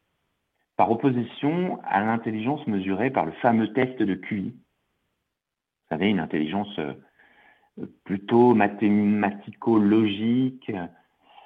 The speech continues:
voilà. Et en fait, l'intelligence émotionnelle est venue nous montrer qu'il y avait, euh, d'autres formes d'intelligence. Donc, il n'y avait pas que cette intelligence-là, qui était bien certes, euh, répertoriée, bien codifiée, mais, euh,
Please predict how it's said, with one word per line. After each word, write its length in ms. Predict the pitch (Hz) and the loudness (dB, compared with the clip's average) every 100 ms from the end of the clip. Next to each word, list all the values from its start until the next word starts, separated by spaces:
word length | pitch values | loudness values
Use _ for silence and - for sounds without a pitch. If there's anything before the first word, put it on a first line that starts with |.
| _ - | _ -4
voilà. 260 | 90 71 - | 0 0 0
Et 140 | 101 | 0
en 80 | 95 | 2
fait, 260 | - 180 180 | 2 -2 0
l'intelligence 500 | 110 104 113 131 131 | -4 -2 -2 -2 -2
émotionnelle 500 | 107 101 - 127 196 | -4 -2 -2 -2 0
est 40 | 110 | 0
venue 180 | 107 | -2
nous 80 | 104 | -2
montrer 480 | 98 104 101 139 170 | -4 -6 -6 -6 -6
qu'il 180 | 101 90 | -6 -6
y 80 | 92 | -6
avait, 360 | 87 107 135 | -2 0 2
euh, 240 | 113 90 85 | 0 -2 -6
d'autres 420 | 90 190 190 117 | -2 -2 -2 -10
formes 300 | - 190 156 | -6 -6 -6
d'intelligence. 540 | 87 80 82 82 _ | -14 -18 -20 -20 _
Donc, 120 | - - | -20 -12
il 40 | |
n'y 40 | |
avait 80 | 82 | -8
pas 160 | - 156 | 0 0
que 160 | - | -2
cette 220 | 110 - 110 | -8 -8 -8
intelligence-là, 760 | 104 110 101 92 - 131 - _ _ _ _ _ _ _ _ _ _ - | -8 -8 -8 -10 -6 -6 -6 _ _ _ _ _ _ _ _ _ _ -14
qui 60 | |
était 160 | - - | -12 -4
bien 240 | 104 107 - | 0 0 0
certes, 260 | 104 - | -4 -2
euh, 220 | 82 80 - - - - - | -4 -4 -8 -18 -20 -20 -8
répertoriée, 760 | 73 71 - - 80 87 110 117 | -4 -4 -4 -4 -2 2 4 4
bien 160 | 104 78 | 2 -4
codifiée, 580 | 85 87 - 110 147 - - _ _ _ _ _ _ _ _ | -6 -8 -4 -2 -2 -4 -20 _ _ _ _ _ _ _ _
mais, 400 | 95 104 135 151 | -2 2 2 2
euh, 520 | 135 101 92 92 90 | 2 0 -2 -6 -8